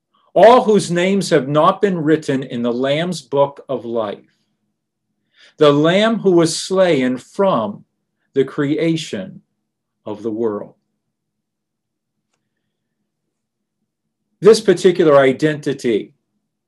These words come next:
is how Jesus is known again and again throughout the revelation. We see him as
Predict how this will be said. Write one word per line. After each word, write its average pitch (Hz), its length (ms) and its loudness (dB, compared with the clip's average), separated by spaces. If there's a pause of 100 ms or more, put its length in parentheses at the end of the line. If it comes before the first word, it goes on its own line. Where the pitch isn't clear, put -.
(1040)
is 147 160 -2
how 160 160 4
Jesus 196 520 -2
is 160 200 -2
known 143 580 -2
again 165 340 -4
and 151 140 -2
again 123 500 -4
throughout 135 840 -4 (1040)
the 139 100 2
revelation. 127 800 -2 (2250)
We 185 160 4
see 214 260 -2
him 175 260 0
as 156 600 0